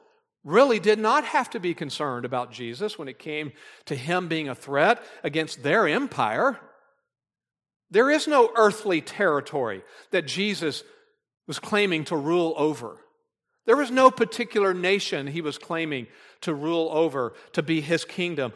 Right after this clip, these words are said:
for he said his kingdom is not of this world. And that makes sense, because if Jesus had been an earthly king, he would have rallied all of his followers into an army.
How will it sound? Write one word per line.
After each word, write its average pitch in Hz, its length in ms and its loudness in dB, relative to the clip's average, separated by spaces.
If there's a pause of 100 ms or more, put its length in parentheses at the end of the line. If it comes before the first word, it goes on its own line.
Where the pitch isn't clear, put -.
(160)
for 165 160 0
he 160 100 0
said 185 300 0
his 151 220 -6
kingdom 160 580 -6 (180)
is 143 220 -2
not 165 400 0
of 139 320 -2
this 185 260 -2
world. 135 480 -2 (1080)
And 113 80 -20
that 151 160 -8
makes 160 240 -8
sense, - 580 -14 (1000)
because 131 280 -8
if 110 100 -16
Jesus 170 440 -6
had 127 140 -10
been 147 140 -8
an 123 100 -12
earthly 147 340 -6
king, 165 480 -12 (800)
he 156 140 -10
would 220 160 -4
have 135 140 -8
rallied 117 360 -2
all 110 140 -8
of 101 80 -16
his 110 120 -16
followers - 560 -16 (640)
into 143 300 -6
an 131 80 -6
army. 127 360 -8